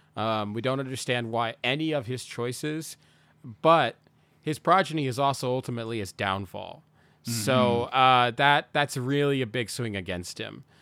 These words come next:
Speaker 1: Um, if, if, um, I was about to call her Mina. If Lena doesn't come through at the end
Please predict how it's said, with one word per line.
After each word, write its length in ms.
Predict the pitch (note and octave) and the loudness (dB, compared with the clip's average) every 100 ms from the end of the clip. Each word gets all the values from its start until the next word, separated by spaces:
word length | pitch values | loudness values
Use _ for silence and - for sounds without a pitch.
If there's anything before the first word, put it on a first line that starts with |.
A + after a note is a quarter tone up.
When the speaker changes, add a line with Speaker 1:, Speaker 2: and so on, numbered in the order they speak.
| _ _ | _ _
Speaker 1:
Um, 680 | - G#2+ G2 F#2 F2 E2+ E2+ _ - | -6 -2 -2 -4 -6 -8 -12 _ -4
if, 360 | A#2 G#2+ - - | -4 -4 -12 -6
if, 280 | A#2 G2 - A#2+ - _ - | -6 -6 -14 -18 -20 _ -14
um, 500 | G2 E2+ D#2+ E2+ - - | -10 -10 -12 -16 -20 -16
I 100 | G2+ | -14
was 160 | F2 - | -14 -12
about 220 | - F2+ | -10 -10
to 60 | - | -8
call 160 | F#2 | -10
her 60 | F2+ | -8
Mina. 300 | F#2 F#2 F#2 | -8 -8 -8
If 160 | A2 A2+ | -8 -6
Lena 320 | C3+ G3 F#3+ | -2 0 0
doesn't 280 | D#3 D3+ D#3 | 0 -2 -2
come 220 | - C#3+ | -2 -2
through 180 | C3+ D3 | -2 -2
at 140 | C3+ | -2
the 180 | - C3 | -2 0
end 540 | D#3 C#3+ A2 G#2 - | 2 2 4 2 2